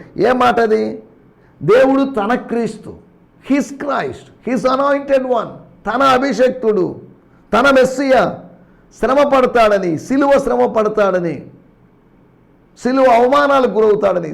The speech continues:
సిలువ మరణానికి గురవుతాడని, సిలువ మరణం పొందినంతగా విధేయత చూపిస్తాడని. స్తోత్రం. ఎప్పటి నుంచట?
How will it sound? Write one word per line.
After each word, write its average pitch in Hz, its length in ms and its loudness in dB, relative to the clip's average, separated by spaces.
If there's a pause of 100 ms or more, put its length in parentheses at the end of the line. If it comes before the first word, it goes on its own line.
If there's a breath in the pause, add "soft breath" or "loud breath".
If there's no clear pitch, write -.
సిలువ 247 200 0 (160)
మరణానికి 254 480 -2
గురవుతాడని, 185 560 -2 (320 loud breath)
సిలువ 262 180 0 (120)
మరణం 254 280 4 (120)
పొందినంతగా 254 720 0
విధేయత 240 320 2
చూపిస్తాడని. 170 680 -2 (880)
స్తోత్రం. 120 400 -8 (1600)
ఎప్పటి 214 240 -4
నుంచట? 214 240 -4